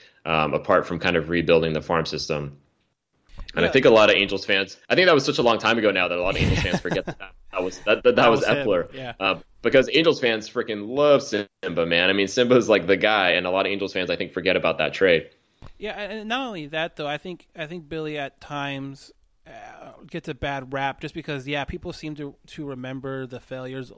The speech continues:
Speaker 2: a lot more and a lot, with a lot more passion than they do, like, the, the victories he's had, whether it's, um, signing Ohtani and, and, and getting Trout to
Speaker 1: Right.
Speaker 2: that extension or, you know,
Speaker 1: Right.
Speaker 2: um, picking up a guy like, uh,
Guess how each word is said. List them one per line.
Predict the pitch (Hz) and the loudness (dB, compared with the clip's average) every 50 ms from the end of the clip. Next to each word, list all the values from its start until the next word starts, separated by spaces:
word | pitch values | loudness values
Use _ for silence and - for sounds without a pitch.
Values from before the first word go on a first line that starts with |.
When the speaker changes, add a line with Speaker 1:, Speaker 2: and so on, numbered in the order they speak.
| - | -18
Speaker 2:
a | - 131 131 127 | -14 -12 -12 -12
lot | 123 127 127 131 135 135 135 135 127 | -12 -10 -8 -4 -4 -2 -2 -4 -6
more | 143 135 127 127 131 131 131 131 131 135 143 - | -8 -12 -10 -10 -8 -8 -8 -10 -10 -12 -16 -18
and | 147 131 123 | -18 -16 -14
a | 120 | -14
lot, | 120 123 127 127 127 127 127 | -12 -10 -10 -8 -8 -10 -12
with | 135 120 - | -14 -16 -14
a | 135 | -8
lot | 135 143 143 143 | -4 -4 -4 -2
more | 160 143 147 143 | -2 -2 -4 -2
passion | - - - 135 135 - - 170 147 | -2 -4 -4 -4 -8 -8 -8 -10 -10
than | 139 135 131 | -10 -10 -10
they | 127 127 127 | -10 -12 -12
do, | 120 135 135 135 135 139 131 120 - - | -10 -10 -8 -8 -8 -8 -10 -12 -16 -20
like, | 127 131 127 127 _ | -20 -18 -20 -20 _
the, | - 147 - | -20 -20 -18
the | - 135 | -18 -12
victories | 120 139 156 160 - 147 131 - | -8 -8 -8 -8 -8 -12 -14 -14
he's | 135 120 123 | -14 -16 -14
had, | 127 123 120 | -14 -14 -12
whether | 123 131 131 127 135 135 | -10 -10 -8 -8 -8 -8
it's, | 127 123 - - - _ - - - - - - - - - | -8 -10 -14 -18 -20 _ -20 -20 -20 -20 -20 -20 -20 -20 -16
um, | - 139 123 113 - 107 120 _ _ _ _ _ _ _ - | -12 -12 -12 -12 -12 -16 -20 _ _ _ _ _ _ _ -18
signing | - - 160 156 160 160 151 | -10 -4 -2 -2 0 0 -2
Ohtani | 139 135 131 - 135 131 131 123 120 117 113 95 | -4 -6 -8 -6 -6 -6 -6 -6 -8 -12 -14 -16
and, | 104 123 117 - | -16 -18 -18 -18
and, | - 110 120 120 113 110 - - | -18 -18 -16 -16 -16 -18 -18 -18
and | 123 113 113 117 113 107 _ _ _ _ _ | -18 -18 -18 -18 -20 -20 _ _ _ _ _
getting | 175 170 160 165 151 | -10 -8 -8 -8 -10
Trout | - - 156 143 135 - | -8 -8 -6 -6 -8 -8
to | - - 151 143 | -12 -14 -8 -2
Speaker 1:
Right. | - - | -2 0
Speaker 2:
that | 185 - 131 | 0 0 -4
extension | 131 123 - - - 143 135 127 123 - - 131 123 120 117 117 117 110 110 - | -6 -14 -16 -14 -8 -8 -8 -8 -8 -10 -10 -10 -10 -10 -12 -12 -14 -16 -16 -14
or, | - 135 127 120 120 120 120 117 _ - - _ _ _ _ _ - | -10 -8 -6 -4 -4 -6 -8 -10 _ -20 -20 _ _ _ _ _ -12
you | 143 135 127 | -10 -8 -6
know, | 123 117 | 0 2
Speaker 1:
Right. | 82 80 76 | 2 2 2
Speaker 2:
um, | - - - - 117 113 110 107 104 98 - _ _ _ - | 0 -6 -14 -14 -14 -14 -14 -14 -16 -18 -20 _ _ _ -4
picking | - 190 175 - 180 | -4 -4 -4 -4 -4
up | 170 160 - 151 | -6 -4 -6 -6
a | |
guy | 131 - 143 139 139 135 | -4 -2 -2 -2 -2 -2
like, | 135 135 139 135 135 127 - _ _ _ _ _ - | -4 -6 -4 -4 -4 -6 -8 _ _ _ _ _ -12
uh, | 156 131 120 110 107 101 90 | -10 -10 -10 -10 -12 -14 -16